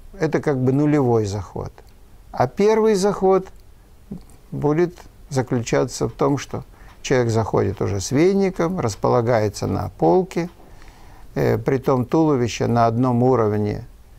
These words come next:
с телом должно быть. На сайте у меня есть два ролика. Один ролик тридцать шесть минут,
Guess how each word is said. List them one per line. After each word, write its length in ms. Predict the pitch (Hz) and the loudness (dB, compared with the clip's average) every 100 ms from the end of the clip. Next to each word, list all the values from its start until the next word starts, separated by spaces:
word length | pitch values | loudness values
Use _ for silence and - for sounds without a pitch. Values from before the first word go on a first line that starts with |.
| - - - - - - | -20 -20 -20 -20 -20 -16
с 340 | - - 113 | -12 -4 -4
телом 500 | 101 - 175 180 175 | -4 0 2 4 2
должно 420 | 156 156 147 160 | 2 0 0 0
быть. 240 | 147 147 147 - - - - - - - - - | 0 -2 -4 -12 -20 -20 -20 -20 -20 -20 -12 -2
На 140 | 147 | -2
сайте 360 | - 208 196 170 | 2 2 2 2
у 60 | |
меня 220 | 156 156 | 2 2
есть 260 | 165 156 131 | 2 2 2
два 200 | 135 139 | 2 2
ролика. 500 | 127 117 110 107 117 | 4 2 0 -2 0
Один 400 | 123 143 135 113 - - - | 0 0 0 -2 -10 -20 -6
ролик 360 | 127 127 120 117 | 0 2 0 -2
тридцать 380 | 135 127 - | -4 -2 -4
шесть 320 | 113 175 180 180 | -2 0 0 0
минут, 420 | 170 175 175 | 0 0 0